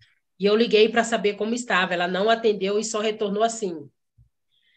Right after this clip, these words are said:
"Ele faleceu de covid." Percebem? E, gente, quando a gente fala de equipe, de time, não são só nas horas que vendeu bastante, não são só nas horas que teve sucesso,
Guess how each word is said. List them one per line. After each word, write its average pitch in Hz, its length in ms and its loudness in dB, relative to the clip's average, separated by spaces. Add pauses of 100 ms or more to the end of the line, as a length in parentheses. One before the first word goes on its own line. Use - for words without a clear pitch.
(160)
"Ele 196 200 -4
faleceu 208 440 -2
de - 80 -10
covid." 175 480 -12 (1600)
Percebem? 180 500 -4 (920)
E, 190 60 -6
gente, 214 380 2
quando 220 220 -2
a - 20 0
gente 254 240 -2
fala 185 260 -2
de 185 140 -4
equipe, 208 480 -6
de 185 160 -10
time, 233 420 -2
não 208 120 -2
são 349 200 -4
só 440 160 -4
nas 269 200 2
horas 208 320 2
que 202 100 -10
vendeu 185 260 -6
bastante, 185 960 -2 (440)
não 302 100 -4
são 269 220 2
só 233 160 2
nas 208 200 0
horas 202 300 -2
que 214 100 -8
teve 190 240 -4
sucesso, 190 960 -2